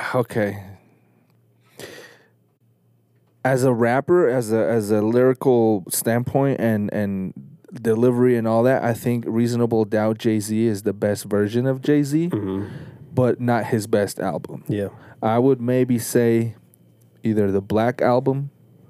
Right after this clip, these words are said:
Speaker 1: or one of the Blueprints, but for me, I think the Black Album was, was a, a, a, a time in his career where he was, like,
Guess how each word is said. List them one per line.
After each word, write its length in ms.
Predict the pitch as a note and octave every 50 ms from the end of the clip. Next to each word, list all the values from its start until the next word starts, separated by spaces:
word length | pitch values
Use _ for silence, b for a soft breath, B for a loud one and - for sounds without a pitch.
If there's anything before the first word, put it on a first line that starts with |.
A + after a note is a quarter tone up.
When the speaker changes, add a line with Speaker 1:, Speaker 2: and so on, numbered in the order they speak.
| b b b b b b b b b b b b b b b b b b - _ -
Speaker 1:
or 260 | - G#2+ A#2 A#2 A2+ G#2+
one 200 | G#2+ A2+ A#2 A#2
of 80 | A2
the 100 | A2+ G#2
Blueprints, 640 | F2+ F#2+ A2 A#2+ B2+ B2 - - B2 A#2+ A2+ A2 G#2
but 340 | G#2 A#2 A2 G#2 - _ -
for 200 | - - G#2+ G#2
me, 200 | G#2+ A2 A#2 A#2
I 60 | A2
think 240 | G#2+ - A#2+ A2+ G#2+
the 80 | G#2 F#2
Black 360 | - - G#2+ G#2 A2 G#2 -
Album 400 | F#2 G#2+ G#2+ G#2 G#2 G#2+ G2+ G2+
was, 260 | G2 G2 F#2+ F#2 F#2+ G2
was 320 | F2+ G2 F#2+ F#2+ F#2+ G2
a, 140 | G2 F#2+ - -
a, 240 | - G2 F#2+ F2+ F2 - - - - -
a, 120 | - - - _ _ - - - _ _ _ - A#2+ A2+
a 40 |
time 460 | G#2 - - - B2 A#2 A#2+ A#2 A#2 A2+
in 100 | G#2 G2
his 260 | G#2 A#2 A2+ A2 -
career 460 | - - A2 G#2+ G#2 G#2+ G#2+ G#2 G2+
where 200 | G2 G2 G2 F#2+
he 120 | G2+ G2+ G2
was, 220 | F#2+ G2 F#2+ F2+
like, 240 | G2 F#2 F2 D#2+